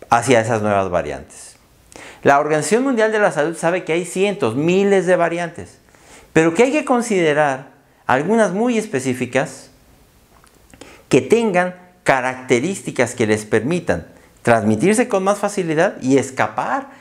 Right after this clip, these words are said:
a la inmunidad que tengan las personas. Y por eso no se han designado tantas variantes de preocupación.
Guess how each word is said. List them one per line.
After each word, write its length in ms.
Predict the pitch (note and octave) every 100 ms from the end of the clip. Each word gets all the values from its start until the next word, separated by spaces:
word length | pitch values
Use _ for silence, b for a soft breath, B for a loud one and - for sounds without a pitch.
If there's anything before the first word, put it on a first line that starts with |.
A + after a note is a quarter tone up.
| B
a 120 | -
la 120 | B2+ A#2+
inmunidad 600 | A#2+ A#2 A2+ A2 B2 A#2+
que 80 |
tengan 320 | G#2+ G#2+ G2+ F#2
las 120 | F2+
personas. 460 | F#2+ - G2+ D#2+
Y 100 | C#3
por 200 | C#3 C#3+
eso 360 | F3+ A#3+ A3+ G#3 B B
no 240 | C3 E3+ A3
se 160 | G#3
han 80 | F#3+
designado 540 | F#3+ F3 C3 C3+ D3+
tantas 460 | D3 C#3+ C3+ C#3 C#3
variantes 460 | B2 G#2+ G#2 G#2+ G2
de 120 | F#2+
preocupación. 800 | F#2+ F#2+ - F#2+ F#2 - F#3+